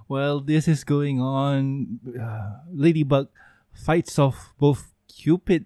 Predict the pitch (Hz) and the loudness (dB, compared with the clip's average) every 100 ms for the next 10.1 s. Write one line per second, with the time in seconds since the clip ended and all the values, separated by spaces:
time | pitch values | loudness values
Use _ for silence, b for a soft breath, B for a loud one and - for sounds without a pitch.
0 | - 135 135 135 135 131 131 b b b | -6 -4 0 0 0 -2 -6 b b b
1 | - 160 131 120 143 135 95 90 _ _ | -6 -6 -2 -2 0 0 -2 -4 _ _
2 | 170 160 - - 269 208 190 185 - 180 | -4 -4 -8 -8 -6 -2 0 0 0 -2
3 | 175 117 110 - 110 127 180 151 113 95 | 0 0 -2 -6 -6 -2 -2 0 -2 0
4 | 110 135 127 104 87 - 113 - 120 107 | 2 4 4 0 -2 -6 -6 0 2 4
5 | 101 101 104 95 _ - 120 - 110 107 | 2 -4 -8 -8 _ -8 -6 -4 -4 -4
6 | - 110 107 107 107 104 - _ _ 151 | -4 -2 -2 -4 -6 -6 -12 _ _ -4
7 | 127 175 - 214 185 135 - 117 87 - | 2 2 2 2 2 2 0 -4 -6 -12
8 | - _ _ _ _ _ _ - 156 160 | -20 _ _ _ _ _ _ -6 -2 -2
9 | 160 156 156 160 160 - 214 339 262 185 | -2 -2 -2 -4 -6 -4 -4 -4 -4 -4